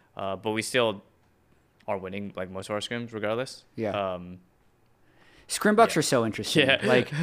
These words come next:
Speaker 2: sometimes it's completely useless, but sometimes it's not. I, there's definitely, and I feel like everyone stated this opinion, scrims do matter, but they're obviously not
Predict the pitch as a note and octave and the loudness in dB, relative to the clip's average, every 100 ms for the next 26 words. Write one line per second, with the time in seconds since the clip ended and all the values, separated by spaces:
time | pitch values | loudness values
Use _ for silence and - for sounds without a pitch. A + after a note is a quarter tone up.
0 | D#3 E3+ F3+ F3 F3+ F3+ D#3+ E3+ D3+ E3 | 2 6 6 8 6 6 4 4 4 6
1 | C#3+ C#3+ C#3 D#3 - C#3 - C#3+ C3+ C3 | 8 6 6 2 2 -2 2 4 6 4
2 | B2 B2 C3 A#2+ A#2+ B2+ - - - D#3+ | 4 0 2 2 2 -4 -10 -20 4 4
3 | D3 F3+ F3+ F#3 E3+ E3+ D#3+ - - - | 8 6 6 4 4 4 2 -2 -20 -20
4 | - - _ - A#2 A2 A#2 G#2 - G2+ | -20 -20 _ -6 -4 -2 -2 -2 -4 -6
5 | G2+ G2 G#2 F#2 F#2 F#2+ G#2 F#2 F2+ - | -6 -6 -6 -8 -10 -8 -6 -4 -6 -10
6 | _ - - F3 F3+ D3+ D#3+ E3 C#3 D3 | _ -8 4 6 8 6 4 6 6 6
7 | C3+ A2+ G#2 A#2+ A2+ G#2+ A2+ G#2+ G2+ A2 | 6 4 2 0 0 -2 -2 -4 -6 -6
8 | G#2+ G2 F#2+ | -6 -4 -6